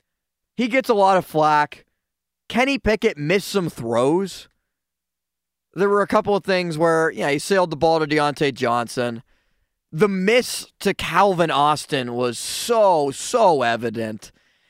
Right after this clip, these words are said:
If he hits Calvin Austin in stride running down the middle of the field on that third down, that's a touchdown.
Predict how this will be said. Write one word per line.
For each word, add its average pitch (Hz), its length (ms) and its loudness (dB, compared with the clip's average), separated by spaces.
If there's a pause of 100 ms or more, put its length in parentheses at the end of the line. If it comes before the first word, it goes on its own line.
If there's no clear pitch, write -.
(160)
If 190 160 2
he 311 180 2
hits 277 240 -2
Calvin 220 340 4
Austin 190 360 2
in 160 80 -6
stride 165 400 2
running 160 180 0
down 156 160 2
the 151 60 -4
middle 156 240 0
of 147 60 0
the 135 80 -6
field 151 300 0
on 143 120 0
that 139 180 -2
third 143 220 0
down, 131 200 0
that's - 160 0
a 156 60 -2
touchdown. 110 580 -4